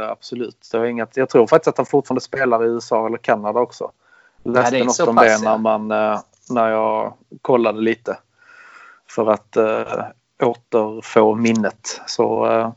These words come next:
Speaker 1: tror det var, han var i Montreal eller någonting sånt där faktiskt och lirade. Han är ändå trettiosju bast nu, så att
Speaker 2: Jaha, där ser man.
Speaker 1: någonting sånt. Så att det,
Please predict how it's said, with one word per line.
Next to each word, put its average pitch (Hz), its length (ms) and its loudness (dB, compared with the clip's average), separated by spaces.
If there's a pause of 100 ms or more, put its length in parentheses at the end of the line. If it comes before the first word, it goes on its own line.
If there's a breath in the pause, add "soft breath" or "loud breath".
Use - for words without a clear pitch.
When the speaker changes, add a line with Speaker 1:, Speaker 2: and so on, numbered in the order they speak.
Speaker 1:
tror 151 100 6
det 127 60 4
var, 135 140 8
han 139 100 0
var 147 80 8
i 131 40 6
Montreal 131 600 4
eller 110 160 -4
någonting 110 300 -8
sånt 120 200 -6
där 110 120 4 (260)
faktiskt - 340 -6
och 117 60 -2
lirade. 110 240 2
Han 110 100 -6
är 123 60 0
ändå 135 160 0
trettiosju 127 420 2
bast - 320 -6
nu, - 100 -12
så - 200 -18 (140)
att - 80 -12
Speaker 2:
Jaha, 147 240 -4 (280)
där - 80 -12
ser - 180 -10
man. 185 60 -6
Speaker 1:
någonting 131 260 2
sånt. - 280 -2
Så - 100 -6
att - 100 -6
det, 147 240 2